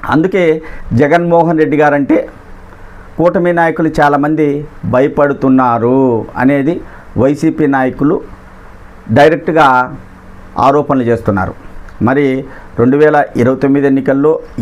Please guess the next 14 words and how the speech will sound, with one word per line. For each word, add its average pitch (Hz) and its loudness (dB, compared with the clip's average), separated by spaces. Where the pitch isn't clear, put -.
ఏ - 4
పార్టీ 143 2
అధికారంలోకి 131 0
వస్తుందో 127 2
అనేది 131 2
ప్రజల 127 0
చేతుల్లో 131 2
ఉంటుంది. 131 2
కానీ 139 0
వైసీపీ 180 0
మాత్రం 151 0
అధికారంలోకి 131 0
వస్తే 165 -2
రాష్ట్రంలో 156 2